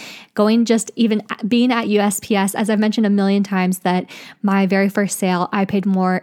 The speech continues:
in shipping than the customer paid for the entire card, plus the shipping that I charged them <laughs> because I had no idea what I was doing. And my biggest takeaway with this is that, again, you just have to take action.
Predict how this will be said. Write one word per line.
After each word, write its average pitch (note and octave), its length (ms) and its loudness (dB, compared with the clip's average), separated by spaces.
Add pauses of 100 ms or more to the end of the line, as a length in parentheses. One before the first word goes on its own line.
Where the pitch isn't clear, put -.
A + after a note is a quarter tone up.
in G3 160 0
shipping G#3 460 0
than G#3 120 2
the F#3 80 0
customer F#3+ 400 -2
paid F#3 240 -2
for G3 80 -4
the F3+ 140 -4
entire F3 340 -4
card, - 480 -6
plus F#3 240 -4
the G3+ 140 -4
shipping F#3+ 280 -2
that F3+ 80 0
I F3+ 120 0
charged - 480 -6
them F3 180 -4 (140)
<laughs> D4 160 2
because A3+ 320 0
I G3 80 2
had F#3+ 200 2
no F3+ 100 0
idea G3+ 200 2
what C#4 100 2
I D4 80 2
was D#4 200 0
doing. F#3 340 0 (720)
And A#3 340 2 (200)
my G#3+ 200 2
biggest A3 380 2
takeaway C4 380 0
with A#3 120 0
this G3+ 240 0
is A3 260 -2
that, A3 220 -2 (200)
again, A3+ 420 2
you A3+ 180 0
just G#3 360 0
have A#3+ 140 -2
to B3+ 80 -2
take G#3+ 260 -2
action. F3+ 440 -4